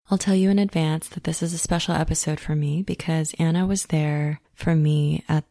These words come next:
the lowest point of my marriage when we had finally decided to separate and get divorced.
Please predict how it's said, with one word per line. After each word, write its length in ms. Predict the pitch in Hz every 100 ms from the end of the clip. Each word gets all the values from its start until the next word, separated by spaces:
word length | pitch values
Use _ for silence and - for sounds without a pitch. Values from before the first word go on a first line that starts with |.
| -
the 480 | 160 151 151 151 160
lowest 460 | - 180 214 214 -
point 320 | - 165 -
of 120 | 156
my 200 | 151 151
marriage 580 | 147 143 143 151 156 -
when 200 | 151 147
we 80 | 151
had 120 | 151
finally 400 | - 156 156 160
decided 580 | 156 - 147 147 147 143
to 120 | 151
separate 480 | - 151 - 147 -
and 120 | 147
get 140 | 151 -
divorced. 600 | 147 143 156 160 -